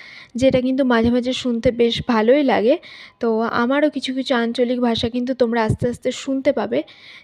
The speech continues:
যেহেতু তোমরা আমার সাথে জড়িয়ে গেছো, তো এইগুলো কিন্তু আমাদের গ্রামের ভাষা। এবার করছে পটল ভর্তা, যেটা আমার খেতে একদমই ভালো লাগে না,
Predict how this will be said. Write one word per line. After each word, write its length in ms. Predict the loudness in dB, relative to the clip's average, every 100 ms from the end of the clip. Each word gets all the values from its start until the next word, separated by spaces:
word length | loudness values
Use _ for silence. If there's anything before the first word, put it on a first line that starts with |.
| -12
যেহেতু 360 | -4 -4 -4
তোমরা 380 | -2 -2 0 -2
আমার 180 | -2 -2
সাথে 300 | -4 -4 -2
জড়িয়ে 360 | -2 0 0 0
গেছো, 340 | -2 -4 -6
তো 180 | -2 -2
এইগুলো 360 | -2 0 0
কিন্তু 280 | 0 -2 -2
আমাদের 340 | -2 0 -2 0
গ্রামের 440 | 0 0 -2 -6
ভাষা। 360 | -6 -8 -10 -14 _ _ _ _ _ _ _ _ -4
এবার 140 | 0
করছে 440 | 4 4 4 -2 0
পটল 360 | 0 2 0 0
ভর্তা, 460 | -2 -2 -4 -4
যেটা 280 | 0 0 0
আমার 180 | -2 -2
খেতে 220 | -4 -2
একদমই 360 | -2 -2 0 2
ভালো 260 | 2 2
লাগে 260 | 0 0 -2
না, 180 | -6